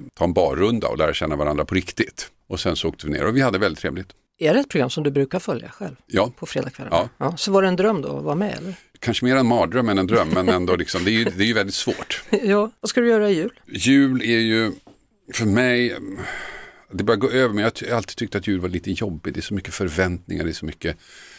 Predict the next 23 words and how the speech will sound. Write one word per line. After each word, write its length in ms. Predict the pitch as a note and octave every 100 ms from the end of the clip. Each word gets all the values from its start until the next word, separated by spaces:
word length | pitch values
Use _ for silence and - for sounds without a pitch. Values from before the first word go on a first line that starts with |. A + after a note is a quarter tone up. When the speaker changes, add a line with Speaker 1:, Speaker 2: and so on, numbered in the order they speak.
| - _ _ _ -
Speaker 1:
hur 100 | F#2+
man 140 | F2+
än 100 | F2
vrider 340 | D#2+ F2 D#2+ F2
och 100 | D#2+
vänder 300 | D#2+ D#2+ -
på 200 | E2 D2+
sig, 400 | - D#2+ D#2+ C2+
eh, 240 | F2+ F2+
så 320 | - E2 D2 - _ _ _ _ _ _ _ -
är 60 | E2+
det 80 |
alltid 220 | D#2+ D#2+ D#2
någon 180 | C#2+
som 160 | - C#2+
är 40 |
besviken 480 | D#2 - E2 - -
och 80 | -
sånt 180 | - -
där. 140 | - -
Så 120 | E2+
att, 240 | E2+ -
eh, 180 | F2